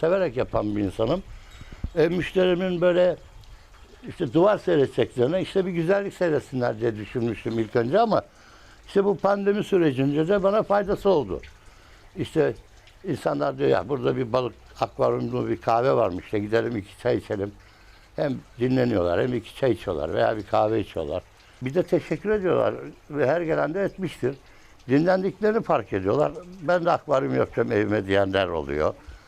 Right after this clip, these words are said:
Birkaç arkadaş yaptı zaten, onlara buradan balık hediye ediyorum. Zaten çocuklar dedelerinin ellerinden tutuyorlar. Babalar biliyorsunuz çalışmaktan dolayı torunlarla pek ilgilenemiyor. E, bizde de burada bir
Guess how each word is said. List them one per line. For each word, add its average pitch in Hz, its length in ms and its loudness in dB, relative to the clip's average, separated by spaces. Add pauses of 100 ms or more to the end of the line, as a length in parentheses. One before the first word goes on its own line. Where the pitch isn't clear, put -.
(600)
Birkaç 131 300 -2
arkadaş 113 380 0
yaptı 117 340 0
zaten, 101 340 -2
onlara 107 380 0
buradan 98 360 -2
balık 104 240 -4
hediye 90 260 -4
ediyorum. 71 360 -6 (1000)
Zaten 160 420 2
çocuklar 151 640 -2
dedelerinin 156 480 0
ellerinden 180 540 0
tutuyorlar. 131 440 0
Babalar 170 420 2
biliyorsunuz 170 500 -2
çalışmaktan 170 640 -2
dolayı 135 320 0
torunlarla 175 480 -2
pek 160 220 -2
ilgilenemiyor. 165 640 -2 (680)
E, 139 100 2
bizde 196 280 0
de 196 100 2
burada 185 320 0
bir 175 180 0